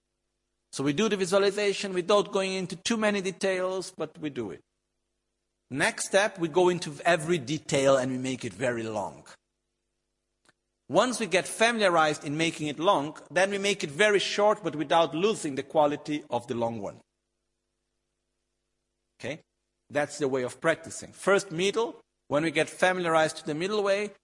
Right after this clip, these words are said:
then we go to the long. When we go to get familiarized to the long way of doing it,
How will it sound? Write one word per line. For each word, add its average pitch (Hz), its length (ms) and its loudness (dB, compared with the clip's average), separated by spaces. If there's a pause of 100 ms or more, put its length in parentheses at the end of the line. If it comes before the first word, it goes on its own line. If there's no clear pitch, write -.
(120)
then 160 200 2
we 165 60 -2
go 151 240 2
to 147 100 -8
the 139 100 -4
long. 143 420 2 (540)
When 175 200 4
we 185 100 0
go 175 200 2
to 165 180 -8
get 151 160 0
familiarized 185 580 2
to 170 60 -4
the 147 60 -2
long 202 280 4
way 208 140 2
of 190 180 -2
doing 214 260 -4
it, 214 280 -10